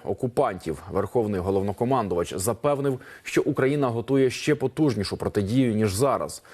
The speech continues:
Також були розглянуті питання забезпечення військових і постачання нової техніки і боєприпасів.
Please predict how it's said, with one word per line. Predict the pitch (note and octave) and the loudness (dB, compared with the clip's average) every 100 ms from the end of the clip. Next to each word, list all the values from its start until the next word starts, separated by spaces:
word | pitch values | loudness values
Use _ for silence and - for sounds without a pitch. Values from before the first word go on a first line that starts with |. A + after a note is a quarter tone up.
| - - - | -20 -20 -16
Також | - F3 | -2 0
були | C#3+ C#3 | 2 2
розглянуті | B2 A2 B2+ B2+ G#2 | 2 2 2 2 -2
питання | A2+ G#2 B2 B2 | -2 0 0 0
забезпечення | G2+ G#2+ G#2+ B2 A2+ - G2+ | -2 0 0 0 -2 -2 -2
військових | F#2+ G2 - C3 B2 - | 0 -2 0 0 0 -2
і | |
постачання | G2 F#2+ - - A2+ A2 | -2 -2 -2 0 0 0
нової | G2 F#2 G2 F#2 | -2 2 2 4
техніки | A2+ A#2 - A2+ B2+ A#2 - | 2 0 -4 -2 0 0 -4
і | A#2 | -2
боєприпасів. | A2 G2 - - D2 - - | 2 2 0 -2 -4 -4 -10